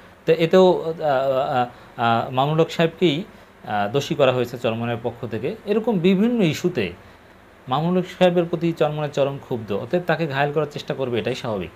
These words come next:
এর মানে এখানে চরমোনাই মামুনুল হক সাহেবের এই নারী কেলেঙ্কারি, এটা রাজনৈতিক স্বার্থ হাসিলের জন্যে ব্যবহার করেছে এবং ব্যবহার করতে সক্ষম হয়েছে এবং তারা সফল হয়েছে। এবং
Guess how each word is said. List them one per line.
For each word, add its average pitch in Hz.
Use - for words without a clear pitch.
এর 147
মানে 185
এখানে 180
চরমোনাই 160
মামুনুল 131
হক 147
সাহেবের 147
এই 143
নারী 120
কেলেঙ্কারি, 123
এটা 107
রাজনৈতিক 156
স্বার্থ -
হাসিলের 131
জন্যে 123
ব্যবহার 123
করেছে 190
এবং 170
ব্যবহার 120
করতে 117
সক্ষম 185
হয়েছে 214
এবং 147
তারা 113
সফল 127
হয়েছে। 87
এবং 139